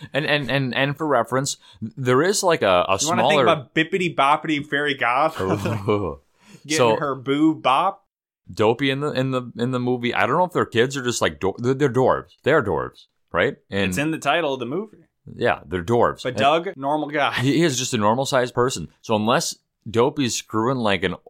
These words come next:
Speaker 1: like, a giant, I don't know how that
Speaker 2: Well,
Speaker 1: works.
Speaker 2: that happens in actual, like, with little people. As two little people, if they marry, they can have
Speaker 1: Oh.
Speaker 2: a normal sized
Speaker 1: I, I honestly
Speaker 2: child.
Speaker 1: didn't know. I,
Speaker 2: It's
Speaker 1: I
Speaker 2: just,
Speaker 1: didn't know that.
Speaker 2: you know, it's, like, recessive genes. And,
Speaker 1: Yeah.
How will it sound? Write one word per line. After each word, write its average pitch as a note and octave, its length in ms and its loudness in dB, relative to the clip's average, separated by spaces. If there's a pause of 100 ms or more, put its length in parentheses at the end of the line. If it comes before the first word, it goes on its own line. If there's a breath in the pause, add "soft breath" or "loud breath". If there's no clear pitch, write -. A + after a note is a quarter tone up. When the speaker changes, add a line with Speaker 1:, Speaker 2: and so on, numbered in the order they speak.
(100)
Speaker 1:
like, E2 180 -2
a C#2 180 -2 (160)
giant, G2+ 460 0 (140)
I F#2 100 -2
don't B2 120 -4
know A2+ 60 0
how G2+ 180 0
that C3+ 140 4
Speaker 2:
Well, A#3+ 100 4
Speaker 1:
works. D#4 100 4
Speaker 2:
that D4+ 60 -2
happens B3 480 0
in F#3 320 -4
actual, C#3+ 540 -2
like, A#2 200 -4
with B2 200 -10
little B2 200 -4
people. G#2+ 360 -10
As - 280 -12
two F#3+ 220 -6
little D3+ 220 -2
people, A2+ 340 -8
if A2+ 100 -16
they A#2+ 140 -6
marry, A2 420 -8
they C3+ 180 -2
can C3+ 420 -4
have A2 340 0
Speaker 1:
Oh. F2+ 320 0 (220)
Speaker 2:
a D3 60 -8
normal C3+ 340 -4
sized F#3+ 320 0 (100)
Speaker 1:
I, F#2 120 2
I - 40 4
honestly G3+ 220 0
Speaker 2:
child. A#2 100 2
Speaker 1:
didn't G2 220 -2
know. E2 180 0
I, D2+ 160 -2
Speaker 2:
It's D2+ 160 -2
Speaker 1:
I D#2 60 0
Speaker 2:
just, - 220 -4
Speaker 1:
didn't - 140 -16
know - 80 -14
that. A#2+ 80 -20
Speaker 2:
you B2+ 60 -12
know, G#2 160 -6
it's, A2+ 160 -8
like, A#2 160 -4
recessive A2+ 540 -8
genes. F#2+ 440 -12
And, F2+ 120 -10
Speaker 1:
Yeah. B1 320 -2